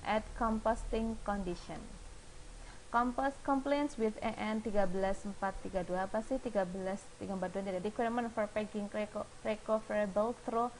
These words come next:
composting and biodegradation. Jadi, tes-tes yang harus dilakukan, eh, test scheme and evaluation criteria for the final acceptance of packaging. Jadi,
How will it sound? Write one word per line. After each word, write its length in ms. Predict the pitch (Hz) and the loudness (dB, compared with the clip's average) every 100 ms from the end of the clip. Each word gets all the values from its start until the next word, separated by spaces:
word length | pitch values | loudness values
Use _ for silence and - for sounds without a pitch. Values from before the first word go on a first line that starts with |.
| - - - | -16 -16 -4
composting 880 | 208 208 208 226 - - - 233 233 220 | 0 0 2 0 0 -16 -6 -4 -4 -4
and 240 | 202 208 - | -4 -4 -2
biodegradation. 960 | 196 190 180 180 180 170 160 - 160 160 170 | 0 0 0 -2 -2 -2 -4 -6 -8 -8 -4
Jadi, 240 | 175 214 - - - - | -2 -4 -6 -14 -6 -2
tes-tes 320 | 220 - 262 | 0 2 2
yang 160 | 262 233 | 2 4
harus 240 | 196 220 | 2 2
dilakukan, 720 | 214 190 190 202 - 240 294 359 - - - - | 0 0 0 -2 -2 2 2 0 -10 -14 -14 -2
eh, 320 | 208 208 202 - - | 4 4 4 -2 -4
test 240 | 226 - | -4 -2
scheme 240 | 240 240 208 | 0 0 2
and 80 | 208 | 0
evaluation 480 | 220 220 226 226 | 2 2 2 0
criteria 480 | 220 214 214 220 240 | 2 2 0 0 0
for 160 | 233 214 | 0 2
the 160 | 196 | 2
final 400 | 202 202 208 202 | 0 -2 0 -4
acceptance 1120 | - 214 - 214 - - - - 247 202 - - | -4 -8 -4 -6 -6 -16 -14 -2 0 0 -4 -6
of 80 | 196 - | -8 -4
packaging. 540 | 190 - 170 - - - - - - - - - - | -8 -6 -8 -8 -12 -12 -14 -16 -16 -14 -14 -12 0
Jadi, 400 | 208 240 302 | 2 4 2